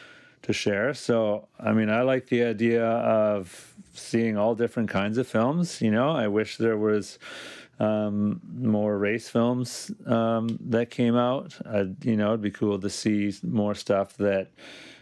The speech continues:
uh, goes more in depth into the slopestyle side of things as well. And, um,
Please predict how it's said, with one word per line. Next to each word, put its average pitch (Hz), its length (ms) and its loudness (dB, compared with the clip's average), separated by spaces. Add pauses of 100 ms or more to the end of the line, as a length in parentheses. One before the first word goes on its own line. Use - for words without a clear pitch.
(160)
uh, 101 260 0
goes 101 400 -2
more 101 300 2
in 107 300 -2
depth 101 300 0
into 101 180 0
the 90 100 -4
slopestyle 110 640 0
side 113 260 2
of 110 100 -4
things 110 320 0
as 92 140 -2
well. 101 400 2
And, 90 240 -2 (560)
um, 92 640 -2